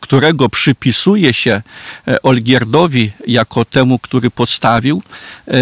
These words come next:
to jest rok tysiąc trzysta osiemdziesiąty piąty rok. To właśnie w tym czasie, e, zamek był oblegany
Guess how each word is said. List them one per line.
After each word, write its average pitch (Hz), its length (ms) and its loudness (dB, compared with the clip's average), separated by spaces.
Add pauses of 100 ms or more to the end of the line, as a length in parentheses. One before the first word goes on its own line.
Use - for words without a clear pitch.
(280)
to 156 100 4
jest 165 440 0
rok 160 360 0
tysiąc 165 440 0
trzysta - 420 0
osiemdziesiąty 139 800 0
piąty 120 520 -2
rok. - 320 -2 (500)
To 180 140 0
właśnie 175 360 0
w - 60 -12
tym 190 240 0
czasie, 139 580 0 (560)
e, 110 300 0
zamek 147 520 2
był 160 360 2
oblegany 135 840 0